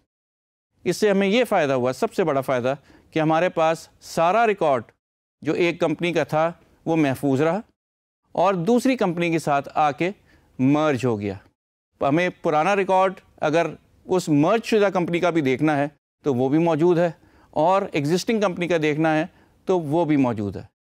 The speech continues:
Just to recap, you cannot delete a company which has transaction associated with it। मैंने पहले बताया था ऐसी कंपनियों को हम क्या करते हैं,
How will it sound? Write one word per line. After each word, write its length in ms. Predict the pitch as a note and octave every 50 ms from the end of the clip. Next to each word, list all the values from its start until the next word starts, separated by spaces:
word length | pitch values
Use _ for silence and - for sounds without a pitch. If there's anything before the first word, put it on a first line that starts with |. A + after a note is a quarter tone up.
| _ _ _ _ _ -
Just 200 | - F#3 G#3 F#3
to 100 | - A#3+
recap, 360 | A3 G#3+ F#3+ - F3+ D#3+ B2+ G#2 - - - - _ _ -
you 180 | C#3+ C3+ -
cannot 340 | E3 E3+ F#3 G#3 A3 G#3+ F3+
delete 480 | E3+ F3 E3 E3 E3 E3+ F3 - _ - - _ _ _ _ -
a 60 | -
company 500 | C3 - E3 E3+ E3+ D3+ E3+ E3 E3+ F3
which 180 | E3 D3 D3 -
has 300 | D#3+ D#3+ E3+ D#3+ - - _ -
transaction 600 | F#3 F3 E3 D#3+ D#3+ E3+ D#3 - - F#3 F3 F3 - -
associated 580 | E3 - E3+ D#3 C3+ - D3 C3 B2 - A#2+ A#2
with 160 | A#2 A2+ G#2+
it। 100 | A#2 A2 - _ _ _ _ _ _ _ _ _ _ _ _ _ _ _ _ _ -
मैंने 120 | C#3+ D3
पहले 240 | D3 C#3+ D#3+ E3 F3+
बताया 260 | F3 F3 - F3 F3
था 300 | F3 - G3+ F#3+ - - _ -
ऐसी 240 | E3 E3 D#3 -
कंपनियों 360 | G3 G3+ F#3 F3 F#3 F#3 F#3+ F3
को 80 | F#3+
हम 120 | F#3 F3+ E3+
क्या 160 | - D3+ D#3
करते 320 | C#3+ F3+ D#3+ - - G3
हैं, 160 | G3 G#3 G#3+